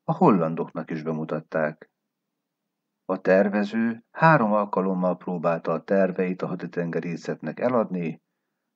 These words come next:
de kevés sikerrel. Ezernyolcszáznegyvenkettőben viszont abban az iskolában dolgozott rajz- és matematika tanárként, ahol Jules Verne tanult, így lehetséges, hogy az akkor már tizennégy éves fiú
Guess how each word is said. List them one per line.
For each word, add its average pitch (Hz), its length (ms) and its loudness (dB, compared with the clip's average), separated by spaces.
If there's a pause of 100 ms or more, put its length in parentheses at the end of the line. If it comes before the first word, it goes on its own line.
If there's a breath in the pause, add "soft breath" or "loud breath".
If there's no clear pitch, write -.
de 175 140 2
kevés 80 420 -4
sikerrel. 85 840 -6 (1040)
Ezernyolcszáznegyvenkettőben 101 1600 2
viszont 113 640 -2
abban 151 340 4
az 101 100 -2
iskolában 92 640 -2
dolgozott 90 600 -4
rajz- 90 500 0
és 87 140 -6
matematika 151 500 -4
tanárként, 104 840 -4 (280)
ahol 175 300 4
Jules 147 360 2
Verne 82 300 2
tanult, 101 600 -2 (140)
így 87 220 -6
lehetséges, 95 960 -2 (300)
hogy 95 160 -4
az 85 120 -4
akkor 92 400 0
már 82 240 0
tizennégy 85 600 -4
éves 76 380 -6
fiú 107 480 -2